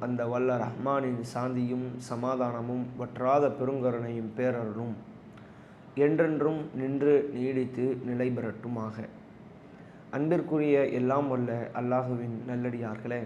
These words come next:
ரமலானுடைய மாதத்தில் பிரான்ஸ் தௌஹீத் ஜமாத் மற்றும் இங்கிலாந்து தௌஹீத் ஜமாத் இணைந்து நடத்தும் இரவு நேர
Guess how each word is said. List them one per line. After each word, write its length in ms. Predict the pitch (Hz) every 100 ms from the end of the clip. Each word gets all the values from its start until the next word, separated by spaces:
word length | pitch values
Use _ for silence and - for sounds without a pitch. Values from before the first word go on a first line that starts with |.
| - - - - - - - - - - - - - - - - - - 131
ரமலானுடைய 720 | 135 151 156 160 147 139 135 131 117 - -
மாதத்தில் 600 | 123 123 120 - 117 117 87 - - - - - - - - - - -
பிரான்ஸ் 420 | 135 147 160 - -
தௌஹீத் 400 | 135 143 147 131
ஜமாத் 400 | 135 135 135 -
மற்றும் 420 | 127 113 120 127 127 - - - -
இங்கிலாந்து 500 | 139 135 139 151 147
தௌஹீத் 440 | 127 135 135 127
ஜமாத் 360 | 117 117 117 -
இணைந்து 380 | 120 123 135 123
நடத்தும் 460 | 113 104 - 113 113 110 - - - - - - - - -
இரவு 340 | 135 147 156
நேர 240 | 147 139